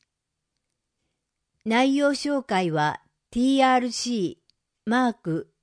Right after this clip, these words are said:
より抜粋しました。図書館からのお知らせです。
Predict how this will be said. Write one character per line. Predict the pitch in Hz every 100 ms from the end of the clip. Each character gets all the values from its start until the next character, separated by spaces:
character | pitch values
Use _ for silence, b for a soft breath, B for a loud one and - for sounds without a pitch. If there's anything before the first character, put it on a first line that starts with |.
| _
よ | 233 233
り | 180
抜 | 147 170
粋 | - - 190
し | 180 175
ま | 175
し | 170 -
た。 | 156 139 - _ _ _ _ _ _ _ _ _ _ _ _ _ _ _ _ _ _ _ _ _ _
図 | 233
書 | 226 339
館 | 277 247
か | 220 196
ら | 185
の | 180 165
お | 165
知 | - 185
ら | 175
せ | - 170
で | 170
す。 | 170 - -